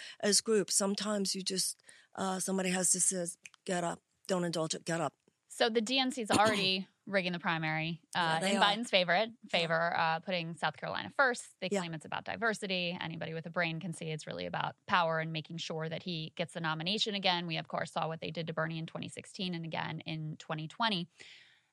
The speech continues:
Speaker 2: How do you overcome that ultimately? I mean, they may even come out and they basically have
Speaker 1: <clears throat>
Speaker 2: already said, "We don't want to ha-,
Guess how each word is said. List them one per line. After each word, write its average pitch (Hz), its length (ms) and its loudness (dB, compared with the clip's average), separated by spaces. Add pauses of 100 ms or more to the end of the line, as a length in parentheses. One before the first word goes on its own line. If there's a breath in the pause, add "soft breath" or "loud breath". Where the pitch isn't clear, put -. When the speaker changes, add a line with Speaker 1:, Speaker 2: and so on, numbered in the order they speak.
(160)
Speaker 2:
How 269 440 4
do 240 160 -4
you 202 760 -2
overcome 208 460 2
that - 220 -4 (180)
ultimately? 180 640 -2
I 180 80 2
mean, 180 300 0
they 190 320 4
may 190 320 0
even 185 380 -2
come 190 180 -4
out 185 160 0
and 185 300 -4
they 170 100 0
basically 196 420 0
have 190 120 4
Speaker 1:
<clears throat> 185 60 6
Speaker 2:
already 196 220 4
said, 196 320 4
"We 160 140 -2
don't 170 120 2
want 175 140 -2
to 175 120 -4 (120)
ha-, 196 140 2